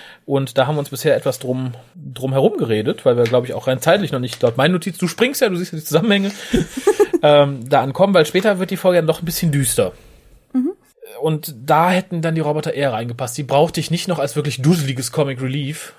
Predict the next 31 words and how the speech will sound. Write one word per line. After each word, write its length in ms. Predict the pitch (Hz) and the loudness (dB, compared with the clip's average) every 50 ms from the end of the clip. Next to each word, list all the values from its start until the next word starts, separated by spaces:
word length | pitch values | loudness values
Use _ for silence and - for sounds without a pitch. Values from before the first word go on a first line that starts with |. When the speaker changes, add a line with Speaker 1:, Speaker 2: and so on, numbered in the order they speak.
| - 139 | -14 -10
Speaker 1:
Das 160 | 127 120 - | -10 -10 -10
passte 280 | - - 113 - 233 | -10 -10 -8 -4 -2
Speaker 2:
Mhm. 140 | 226 233 262 117 | 0 0 -2 -4
Speaker 1:
nicht. 240 | 98 - - - - | -6 -14 -14 -10 -8
Das, 180 | 123 - - | -8 -8 -6
das 180 | 143 131 - - | -4 -4 -2 2
war 140 | 143 139 143 | 2 2 2
so 60 | 147 | 2
die, 240 | 139 131 131 127 127 | 0 -4 -4 -6 -8
das, 380 | - 151 - - 131 - - - | -14 -12 -6 -6 -6 -6 -6 -8
das 180 | - 131 - | -8 -4 -2
war 100 | 156 143 | 0 0
nervig. 520 | 151 147 147 143 127 143 165 160 - 143 131 | 2 2 2 2 4 2 2 0 -2 -8 -8
Ich 100 | 127 - | -6 -4
möchte 280 | 139 143 151 - 151 | -4 -4 -4 -4 -8
so, 120 | 139 135 127 | -8 -8 -8
ich 100 | 117 - | -6 -4
möchte 220 | 165 175 - - | -4 -6 -6 -6
sowas 200 | 135 135 131 - | -4 -4 -4 -4
nicht. 120 | 139 123 - | -6 -10 -12
Das, 140 | - - - 135 139 _ _ _ _ - - - | -12 -14 -16 -20 -20 _ _ _ _ -20 -20 -12
das 100 | - - | -4 2
möchte 140 | 170 202 202 | 2 2 2
ich 60 | - | 2
noch 60 | 185 | -2
nicht 120 | 190 202 - | -2 -2 -2
mehr 80 | 190 | -2
in 60 | 170 | -2
Sarah 180 | 160 175 165 160 | 0 0 0 2
Jane 180 | 151 151 147 131 | 2 0 -2 -2
Adventures. 460 | 113 - 98 101 - - 98 - - | -4 -12 -14 -14 -14 -16 -18 -20 -20